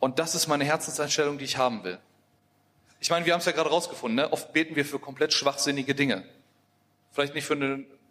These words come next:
gute Note in Mathe, aber vielleicht für ein neues Handy, neue Schuhe, ne?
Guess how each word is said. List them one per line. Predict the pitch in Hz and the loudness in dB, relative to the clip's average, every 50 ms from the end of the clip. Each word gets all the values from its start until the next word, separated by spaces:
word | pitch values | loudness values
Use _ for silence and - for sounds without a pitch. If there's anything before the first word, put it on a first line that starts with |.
| _ _ _ _ _ _ _ _ _ _ | _ _ _ _ _ _ _ _ _ _
gute | 143 139 - 156 | -14 -8 -6 -2
Note | 151 147 143 139 | 0 0 2 2
in | 131 131 | 0 2
Mathe, | 143 156 156 - 170 175 180 175 - - | 2 0 4 4 2 2 2 -2 -6 -8
aber | - 127 127 | -8 -6 -2
vielleicht | - 139 131 - | -2 -2 -2 0
für | - | -2
ein | 131 123 | 2 4
neues | 117 117 113 - | 4 2 2 0
Handy, | - 147 165 165 165 165 170 - _ _ _ _ _ _ _ _ _ _ | -2 -2 -2 -2 -4 -4 -6 -8 _ _ _ _ _ _ _ _ _ _
neue | 135 139 139 | 4 4 4
Schuhe, | 135 - - 202 220 233 233 233 233 233 - - _ _ _ _ _ _ _ _ _ _ _ - - _ _ _ _ _ _ _ _ _ _ _ _ _ _ _ | 4 4 4 6 6 6 6 4 2 -2 -8 -20 _ _ _ _ _ _ _ _ _ _ _ -20 -20 _ _ _ _ _ _ _ _ _ _ _ _ _ _ _
ne? | 139 156 175 185 | -2 -2 -2 -2